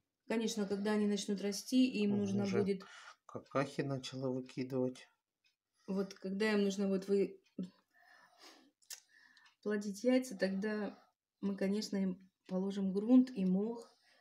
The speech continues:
Speaker 1: чтоб они могли там зарываться. Улитки откладывают яйца, зарываясь в грунт.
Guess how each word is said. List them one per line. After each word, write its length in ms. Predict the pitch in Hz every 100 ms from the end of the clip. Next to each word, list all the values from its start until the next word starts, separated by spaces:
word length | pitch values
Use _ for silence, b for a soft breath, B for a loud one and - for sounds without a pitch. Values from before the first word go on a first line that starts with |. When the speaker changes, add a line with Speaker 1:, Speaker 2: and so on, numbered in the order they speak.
| b
Speaker 1:
чтоб 260 | - 185 196
они 140 | 220
могли 280 | 220 190 202
там 200 | 196 196
зарываться. 760 | 202 202 185 185 180 - 185 B B B
Улитки 600 | 202 202 202 - 202 190 -
откладывают 600 | 185 202 196 185 185 185
яйца, 300 | 208 214 190
зарываясь 520 | 180 185 185 190 180
в 100 | 185
грунт. 420 | 180 180 170 175